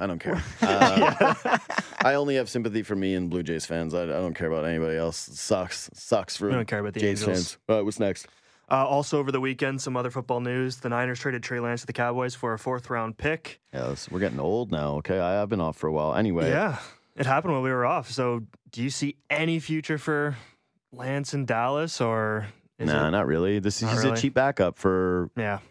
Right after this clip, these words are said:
Speaker 1: a guy who's been injured. Here's, oh, actually, sorry. I shouldn't say no chance. I think it's kinda funny that people are looking at this like, "Well, if Dak is bad, like, is Lance gonna go in?" Trey Lance hasn't played any football games, okay?
Speaker 3: No.
Speaker 1: He's, like, literally never played any football games.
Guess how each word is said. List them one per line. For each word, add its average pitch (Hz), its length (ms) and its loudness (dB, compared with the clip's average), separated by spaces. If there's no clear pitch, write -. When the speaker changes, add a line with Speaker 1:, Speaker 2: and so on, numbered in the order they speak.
Speaker 1:
a 104 100 6
guy 110 220 6
who's 110 120 2
been 107 140 2
injured. 107 320 0
Here's, 160 300 2
oh, 135 80 8
actually, 107 260 0
sorry. 67 260 0
I - 80 4
shouldn't 156 280 0
say 139 140 4
no 92 500 2
chance. 55 320 -2
I 123 120 8
think 147 160 2
it's 147 100 2
kinda 120 220 4
funny 101 240 4
that 90 120 4
people 92 220 2
are 90 60 4
looking 90 240 2
at 82 80 2
this 85 160 0
like, 85 120 0
"Well, 104 200 8
if - 80 -10
Dak 117 280 6
is 107 80 2
bad, 107 380 6
like, 90 160 0
is - 140 2
Lance 104 240 4
gonna 107 100 4
go 101 160 6
in?" 113 240 2
Trey 180 140 4
Lance 254 220 2
hasn't 208 200 2
played 175 140 4
any 170 100 4
football 113 340 4
games, 71 240 -4
okay? 117 200 4
Speaker 3:
No. 127 40 4
Speaker 1:
He's, 143 220 2
like, 156 160 4
literally 170 380 4
never 127 260 4
played 113 220 4
any 113 200 4
football 92 320 4
games. 65 360 -6